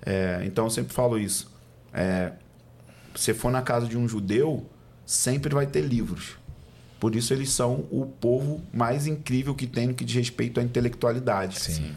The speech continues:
Speaker 1: Os grandes nomes da ciência, da medicina,
Speaker 2: Prêmios Nobel,
Speaker 1: é,
Speaker 2: né?
Speaker 1: são judeus. Então, eles são conhecidos como o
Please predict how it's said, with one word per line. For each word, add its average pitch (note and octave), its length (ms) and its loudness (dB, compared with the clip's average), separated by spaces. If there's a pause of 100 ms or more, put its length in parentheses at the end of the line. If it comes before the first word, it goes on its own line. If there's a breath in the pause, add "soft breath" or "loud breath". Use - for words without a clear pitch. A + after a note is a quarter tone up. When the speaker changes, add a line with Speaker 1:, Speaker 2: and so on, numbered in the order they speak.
(120)
Speaker 1:
Os E2+ 120 -4
grandes B2+ 420 2
nomes A#2+ 320 2
da A2+ 100 0
ciência, A2 480 -2
da G2 100 -2
medicina, G2 540 0
Speaker 2:
Prêmios G2 320 2
Nobel, F2 580 2
Speaker 1:
é, G2+ 160 6
Speaker 2:
né? F#2 80 2
Speaker 1:
são A#2+ 500 2
judeus. D3 560 2
Então, A2+ 340 -2
eles A#2+ 180 2
são B2 160 2
conhecidos A#2+ 400 -2
como A#2+ 220 0
o A#2+ 40 2